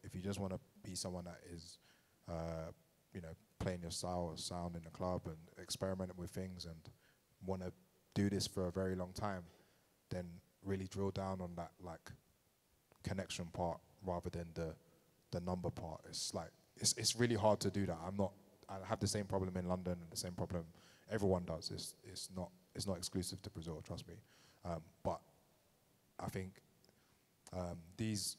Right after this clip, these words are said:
occasions when I've been able to talk to people and for you to all exchange with each other, this is why I asked everyone to introduce e-, e-, each other, is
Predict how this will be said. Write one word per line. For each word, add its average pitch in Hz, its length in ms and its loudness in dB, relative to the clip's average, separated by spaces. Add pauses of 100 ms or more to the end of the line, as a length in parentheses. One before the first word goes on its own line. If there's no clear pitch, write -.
(260)
occasions 104 600 4
when 92 140 0
I've 92 100 -2
been 92 140 0
able 90 160 0
to - 120 -6
talk 101 180 2
to 98 60 -6
people 92 420 2 (840)
and 104 280 2
for - 120 2
you 98 220 4
to 92 260 4 (280)
all 101 200 6
exchange 95 380 2
with 92 100 4
each 95 160 0
other, 98 220 4
this 92 160 -2
is 85 100 -4
why 87 140 2 (240)
I 92 60 0
asked 85 160 0
everyone 87 240 -4
to 95 80 -6
introduce 90 380 -6
e-, 98 40 -4 (220)
e-, 101 200 -12
each 101 180 -2
other, 113 220 4 (720)
is - 320 2